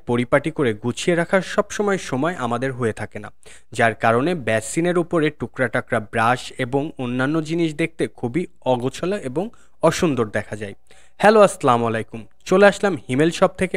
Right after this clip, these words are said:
অসাধারণ একটি টুথব্রাশ হোল্ডার কিট নিয়ে, যেটিতে আপনারা সাজিয়ে রাখতে পারবেন টুথব্রাশ,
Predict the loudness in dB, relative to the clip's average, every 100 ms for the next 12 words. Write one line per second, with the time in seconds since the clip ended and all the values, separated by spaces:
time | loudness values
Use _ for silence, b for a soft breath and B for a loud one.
0 | -2 -2 0 -2 0 0 0 -4 -6 -8
1 | b b -6 2 2 6 6 6 0 2
2 | 2 0 -8 -10 -12 -12 -14 -14 0 2
3 | 2 2 2 2 2 0 0 -2 0 2
4 | 2 2 0 0 0 2 -4 -8 -4 -4
5 | -2 2 2